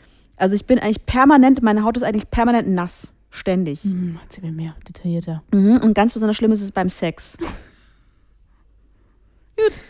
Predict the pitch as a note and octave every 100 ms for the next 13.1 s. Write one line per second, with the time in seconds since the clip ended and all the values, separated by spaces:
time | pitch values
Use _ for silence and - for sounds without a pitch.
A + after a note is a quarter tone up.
0 | _ - G#3+ C4+ B3+ G#3+ A3 G#3+ G3 D#3+
1 | C#3+ F3+ - G#3 - E3 F#3 F3+ - E3
2 | - A3 A#3+ C#4+ A#3 G#3+ B3 - - G#3+
3 | G#3 - F#3 G#3+ - G#3+ G#3 F#3 - A#3
4 | - A#3+ A#3 - - G3+ - C4+ - F#3+
5 | A#3+ - - - - E4+ C#4 - G#3 G3
6 | F#3 A#3+ G4+ - F3+ G3+ D#4 - - -
7 | - A3 G#3+ A3 G#3+ C4+ D4 C4+ - C#4+
8 | C4+ A#3 G#3+ G#3+ - A3 G3+ G3+ B3+ -
9 | G#3 F#3+ G3+ B3 - G3+ - G3 G#3 -
10 | C4 - F3 D#3 D3 D#3+ F#3+ A3+ C#4 C4+
11 | B3+ - B3+ - D#3+ G#3+ - - _ -
12 | - G3 A#3 E4+ - - _ _ - G3+